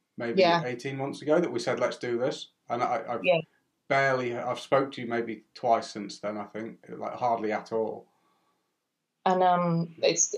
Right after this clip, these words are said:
Speaker 2: I wanted to do this. I've been wanting to, I've, I've said for years to myself that I was gonna write a book, and I started writing notes here and there. Um,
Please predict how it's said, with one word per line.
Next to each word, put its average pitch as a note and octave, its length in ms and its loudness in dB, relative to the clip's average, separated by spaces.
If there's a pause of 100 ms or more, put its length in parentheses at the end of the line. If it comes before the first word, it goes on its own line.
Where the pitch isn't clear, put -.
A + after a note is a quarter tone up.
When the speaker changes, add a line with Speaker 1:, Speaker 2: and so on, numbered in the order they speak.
(140)
Speaker 2:
I F#3 60 4
wanted G3+ 360 4
to F#3 60 0
do E3 220 2
this. - 800 4
I've E3 340 4
been F3 200 4
wanting F#3 460 4
to, E3 460 4
I've, E3 260 0
I've - 80 -2
said F3+ 300 2
for E3+ 300 2 (100)
years F3+ 380 6
to - 100 -2
myself E3 480 4
that D3 120 4
I E3 40 6
was E3 100 2
gonna E3 180 0
write D#3+ 240 2
a - 40 -8
book, F3+ 320 2
and D#3+ 80 2
I D#3 40 2
started E3 360 2
writing D#3 220 0
notes E3+ 300 4
here E3 200 4
and D3+ 140 0
there. - 240 2 (720)
Um, D#3 540 4